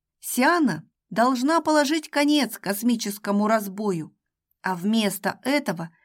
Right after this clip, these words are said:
предпочитает замалчивать проблему». «Чью проблему, Зоя?» усмехнулся Тусар, кончиками холёных пальцев приглаживая тёмные волоски на висках.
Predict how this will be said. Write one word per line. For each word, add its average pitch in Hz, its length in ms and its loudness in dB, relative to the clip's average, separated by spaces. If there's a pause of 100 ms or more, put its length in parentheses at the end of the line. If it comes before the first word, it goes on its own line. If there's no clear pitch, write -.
(140)
предпочитает 294 880 0
замалчивать 269 800 0
проблему». 262 640 0 (640)
«Чью 285 420 4
проблему, 208 760 2
Зоя?» 233 600 0 (800)
усмехнулся 262 800 0
Тусар, 226 480 -2 (340)
кончиками 226 600 2
холёных 233 640 -2
пальцев 277 560 0
приглаживая 247 760 0
тёмные 269 580 0
волоски 233 460 -2
на 233 120 2
висках. 226 600 -6